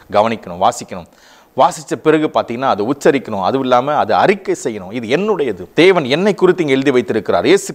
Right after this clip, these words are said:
கிறிஸ்துவுக்குள் நடந்தது என்றால் எனக்குள்ளே நடக்க வேண்டும். பவுலுக்கு நடந்தது என்றால் எனக்கு, எனக்கு நடக்க வேண்டும். தாவீதுக்கு நடந்தது என்றால் அது எனக்கும் நடக்க வேண்டும்.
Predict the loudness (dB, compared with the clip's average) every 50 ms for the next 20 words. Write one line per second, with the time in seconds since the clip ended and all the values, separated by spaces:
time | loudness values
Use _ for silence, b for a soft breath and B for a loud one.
0 | -4 -4 -2 0 0 0 0 2 0 0 0 -2 -2 -2 -2 0 2 2 2 2
1 | 2 0 0 0 -2 0 0 0 -2 0 -2 -4 -4 -4 -6 -8 -12 -14 _ b
2 | b b b b b b b b b 2 2 2 2 0 0 -2 -4 -4 -4 -2
3 | -2 -4 -4 -2 -2 -2 0 0 0 0 -2 -4 -2 0 0 0 0 0 0 0
4 | 2 0 0 -2 0 -2 -2 -2 -2 -4 -6 -8 -6 -6 -4 -4 -2 0 -2 0
5 | 0 2 2 2 2 0 -4 -4 -4 -4 -6 -6 -4 -4 -4 -4 -4 -6 -6 -8
6 | -10 -12